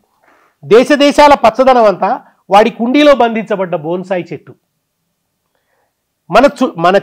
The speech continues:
చెట్టు, పిట్ట, గొడ్డు, గోద, వైట్ హౌస్ గోడల మీద దిగ్గొట్టబడ్డ పెయింటింగ్. బల్లి నాలుక విసిరినంత సులువుగా వైట్ హౌస్ పెట్టుబడిని విసురుతుంది.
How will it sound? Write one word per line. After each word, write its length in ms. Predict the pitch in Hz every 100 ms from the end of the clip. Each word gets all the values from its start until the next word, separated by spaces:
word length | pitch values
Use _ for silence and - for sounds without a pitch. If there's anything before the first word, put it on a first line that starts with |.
| 202
చెట్టు, 360 | 196 - 302 330
పిట్ట, 240 | 208 202 247
గొడ్డు, 560 | 269 190 180 160 254 185
గోద, 160 | 180 147 - _ _ 143
వైట్ 320 | 160 240 240
హౌస్ 240 | 233 226
గోడల 380 | 156 170 220 226
మీద 180 | 214 208
దిగ్గొట్టబడ్డ 680 | 185 160 156 190 196 175 151
పెయింటింగ్. 460 | 151 147 156 147 113 _ _ _ _ _ _ _ _ _ _ _ _ _ _ _ _ _ _ _ 147
బల్లి 300 | 185 254 294
నాలుక 340 | 220 262 302
విసిరినంత 500 | 294 269 269 262 247
సులువుగా 460 | 233 226 240 233 254
వైట్ 340 | 190 214 226
హౌస్ 300 | 208 226 -
పెట్టుబడిని 440 | 190 226 226 214 190
విసురుతుంది. 560 | 165 143 135 120 110